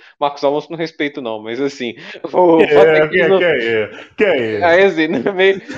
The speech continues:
Speaker 1: eles não são jogadores à altura do Ben Chilwell e do Reece James nessas posições, né? Acho que é nítido que o Chelsea cai muito de produção com a ausência deles. E a questão é, pegando um Bayern, pode ser que até que o encaixe dê certo, mas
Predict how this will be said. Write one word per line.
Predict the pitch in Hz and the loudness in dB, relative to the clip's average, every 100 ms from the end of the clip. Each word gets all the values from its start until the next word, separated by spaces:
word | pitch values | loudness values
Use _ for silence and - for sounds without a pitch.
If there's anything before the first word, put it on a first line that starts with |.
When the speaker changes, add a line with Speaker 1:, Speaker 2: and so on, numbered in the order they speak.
| 240 | -8
Speaker 1:
eles | 214 214 240 277 | -4 0 0 0
não | 269 | -4
são | 254 220 | 0 2
jogadores | 208 185 185 147 185 190 151 | 2 2 0 0 0 0 -2
à | 170 | 0
altura | 98 - 156 160 175 | 0 -2 -4 -2 0
do | 175 | -2
Ben | 165 170 160 | -2 -4 -4
Chilwell | - 139 156 | -8 -4 -2
e | 160 | -2
do | 165 | -2
Reece | 160 156 | -4 -4
James | 139 139 143 | -2 -2 -2
nessas | 160 180 | -4 -6
posições, | 180 185 196 - 220 151 113 | -4 -6 -6 -2 0 0 -4
né? | 113 110 | -10 -10
Acho | - | -12
que | - | -4
é | 139 165 | -2 0
nítido | 185 202 170 165 | -4 -10 -14 -16
que | |
o | 139 | -6
Chelsea | 156 147 | -4 -2
cai | - 143 | -2 -2
muito | 143 143 | -4 -10
de | 139 | -10
produção | 139 127 127 131 131 | -10 -8 -8 -6 -4
com | 135 | -2
a | |
ausência | 120 113 110 117 | -2 -4 -6 -8
deles. | 104 101 90 92 104 | -6 -6 -6 -10 -12
E | 113 110 _ _ _ _ - | -8 -8 _ _ _ _ -6
a | 147 | 0
questão | 175 175 208 | 0 0 2
é, | 160 120 - | 2 0 -4
pegando | 202 214 233 220 | -2 2 4 2
um | 147 | 0
Bayern, | 147 160 131 117 | 2 2 2 0
pode | 180 180 | -2 -2
ser | - 170 | -4 -4
que | 170 | -2
até | - 165 | -2 -4
que | 180 | -4
o | |
encaixe | 160 - 147 147 | -8 0 0 0
dê | 147 156 | -6 -6
certo, | 156 135 113 98 - 107 | -6 -2 -2 -2 -8 -10
mas | 117 120 113 | -4 -4 -6